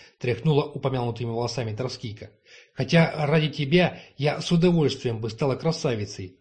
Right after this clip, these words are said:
такой, как Залиэль". "А вот этого не надо!" — с испугом вскрикнул адмирал. "Мне в Мунте еще оживших статуй не хватало. Изволь оставаться такой, какая ты есть". "Ну, если ты настаиваешь". Герика приподнялась, и Маринер немедленно заключил женщину в объятия.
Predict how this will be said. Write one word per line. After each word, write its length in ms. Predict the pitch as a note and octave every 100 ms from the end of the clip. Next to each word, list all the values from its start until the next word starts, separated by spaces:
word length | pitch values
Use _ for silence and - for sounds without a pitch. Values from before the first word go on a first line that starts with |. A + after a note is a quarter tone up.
| _
такой, 320 | C3+ - F#3
как 200 | E3 C3
Залиэль". 540 | A#2+ D#3+ C3 G#2+ F#2 - _ _
"А 140 | A#2+
вот 240 | A#2+ A#2+ E3+
этого 260 | F3+ B2+
не 160 | A#2 F3
надо!" — 480 | D3+ A2+ A2 G#2+ - - -
с 80 |
испугом 440 | A#2+ - D#3+ C3+ C3
вскрикнул 520 | - C#3 C3 B2 B2+
адмирал. 560 | B2 C3+ B2 G#2+ - - _ - -
"Мне 240 | C#3+ E3+ F#3
в 100 | D3+
Мунте 340 | D3 A2+ B2+
еще 320 | C3 - D#3+
оживших 480 | - B2+ E3+ - C#3
статуй 380 | - - F3 B2+
не 120 | A#2
хватало. 480 | G#2 A2+ A2+ G2 - _ _ _ -
Изволь 360 | B2+ C#3 E3
оставаться 480 | D#3+ - D#3 D3+ C#3
такой, 320 | C3+ - E3+
какая 280 | D3 - C#3+
ты 120 | D3+
есть". 360 | D3+ A2 - - _ _ _ _ - - -
"Ну, 520 | F3+ A#3+ D#3+ F#2 -
если 340 | G2+ G#2 E3 E3+
ты 120 | D#3
настаиваешь". 760 | C3+ - D3 F#3 C#3 G#2 - - - - -
Герика 340 | B2+ E3+ D#3 C#3
приподнялась, 680 | B2+ B2 G#2+ A#2+ D#3+ E3 C3+
и 180 | D3+
Маринер 460 | B2 B2+ B2+ D3 C3+
немедленно 540 | A#2+ B2 C#3+ C3+ C3
заключил 480 | A#2 - A#2+ - B2+
женщину 380 | A#2 A2+ - A#2
в 60 | B2
объятия. 480 | A#2 G#2+ G#2 -